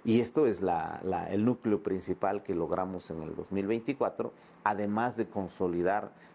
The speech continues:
otros derechos. Pero viene el, el enorme reto de la implementación a todos los niveles,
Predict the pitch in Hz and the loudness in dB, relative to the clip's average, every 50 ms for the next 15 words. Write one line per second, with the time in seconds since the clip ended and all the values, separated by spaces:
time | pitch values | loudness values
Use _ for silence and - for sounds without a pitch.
0 | - - - 107 110 - - 107 110 104 101 120 127 135 135 - 104 - - 131 | -6 0 2 2 2 2 2 0 2 4 4 4 4 4 2 -2 -8 -2 4 4
1 | 131 135 131 151 190 220 214 202 185 175 151 - 127 120 117 117 117 117 - - | 6 6 6 4 4 4 4 4 2 2 4 4 4 4 4 4 0 0 2 4
2 | 117 113 110 110 117 139 156 180 175 165 156 143 127 117 - 131 143 139 - - | 4 4 6 4 4 2 2 2 2 2 2 2 2 2 2 2 0 0 0 0
3 | 143 139 131 - - - - - - - 95 98 113 110 107 110 110 107 101 - | 0 0 0 -2 -8 -20 -20 -20 -12 -2 4 6 6 6 6 2 2 0 0 2
4 | 104 104 101 104 101 98 - 101 92 - - 123 127 123 104 82 - - - - | 2 2 4 2 0 2 2 0 0 0 2 2 2 2 0 -2 -8 -14 -20 -20
5 | - - - - 110 113 - - 190 214 262 262 233 226 160 123 107 98 - 87 | -20 -10 -2 0 0 0 2 4 4 6 6 6 4 4 4 4 2 2 0 -4
6 | 87 82 87 101 113 143 180 180 - - | -2 2 2 4 2 2 0 -4 -8 -14